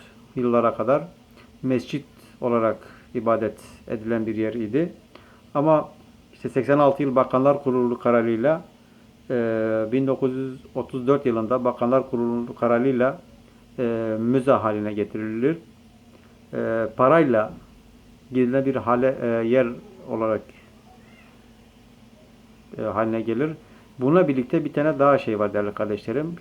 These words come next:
Şunu da unutmayalım. Kariye Müzesi diye bir müze var. O da aynı Ayasofya ile birlikte mescit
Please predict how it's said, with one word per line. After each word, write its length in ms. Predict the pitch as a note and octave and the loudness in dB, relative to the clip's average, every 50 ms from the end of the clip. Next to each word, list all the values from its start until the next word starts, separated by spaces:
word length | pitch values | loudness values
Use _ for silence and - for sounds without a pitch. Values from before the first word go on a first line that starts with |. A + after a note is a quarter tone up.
| - | -8
Şunu 200 | - C3 C3+ C3 | -4 -4 -2 0
da 220 | B2 A#2+ A#2 A#2 - | 0 0 0 0 -2
unutmayalım. 560 | A#2+ A#2+ B2 B2 - A#2 A2 A2 B2+ D3 D3 C#3 - | -4 -4 -4 -4 -4 -4 -2 -2 -2 -4 -6 -8 -4
Kariye 420 | - C3 C3 D3 D#3+ D3+ C3+ B2 A2 | 2 4 4 4 4 4 2 2 2
Müzesi 440 | A2 G#2+ G#2 G#2+ G2+ - A2+ G#2 | 0 -2 -4 -4 -6 -6 -8 -4
diye 180 | G2+ A2 A2 G#2 | -2 -2 -2 -2
bir 100 | A2 G#2+ | -2 -4
müze 340 | G#2 G#2+ G#2+ G2+ A2 A2 G#2+ | -4 -6 -6 -4 -2 0 2
var. 120 | B2+ C#3 | 2 2
O 180 | C#3 C3+ C#3 C3+ | 2 2 2 2
da 120 | C3+ - | 2 4
aynı 240 | - B2+ B2+ B2 B2+ | 4 2 2 2 0
Ayasofya 520 | C3 A#2 A#2+ A2+ A2 - C#3+ C3 C3 B2+ | 0 0 0 0 0 0 -2 0 0 -2
ile 160 | A#2 A2 A2 G#2 | -2 -2 -2 -4
birlikte 500 | A2+ G2+ G2+ G2+ - - B2+ D3 F3 F3 - - _ - - - _ - - - - - - - - - - - - - - - - - - - - - - | -4 -4 -6 -6 -2 0 0 0 0 -4 -10 -20 _ -20 -20 -20 _ -20 -20 -20 -20 -20 -20 -20 -20 -20 -20 -20 -20 -20 -20 -20 -20 -20 -20 -20 -20 -14 -6
mescit 800 | B2+ B2 B2+ B2 A#2+ - - - F3 E3+ E3 - - - - - | -2 0 0 0 0 -2 -4 -2 -2 -2 -2 -6 -12 -20 -20 -20